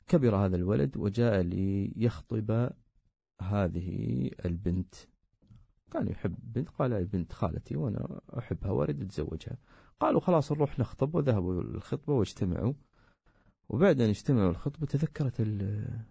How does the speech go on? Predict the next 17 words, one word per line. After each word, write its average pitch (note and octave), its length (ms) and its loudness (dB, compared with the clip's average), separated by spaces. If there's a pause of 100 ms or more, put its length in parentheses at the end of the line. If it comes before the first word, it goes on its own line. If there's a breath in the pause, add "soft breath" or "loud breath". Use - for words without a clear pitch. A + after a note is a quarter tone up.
(300)
تذكرت C#3 520 -4
الأم، A#2 240 -2
قالت: G#2 240 -4
"تعال، - 260 -4
أنا - 280 -4 (720)
هذا F#2+ 160 0
ولدك A2+ 380 0
أنا G2+ 180 0
رضعته." D#3+ 460 -2 (460)
قال: C3+ 100 -6
"متى D3 180 -6
رضعتي؟" B2+ 380 -4
قال: D3+ 160 -2
"أنت D#3 200 -4
حجيتي E3 520 -2
سنة C3+ 280 -2
ألفين." F#3+ 440 -2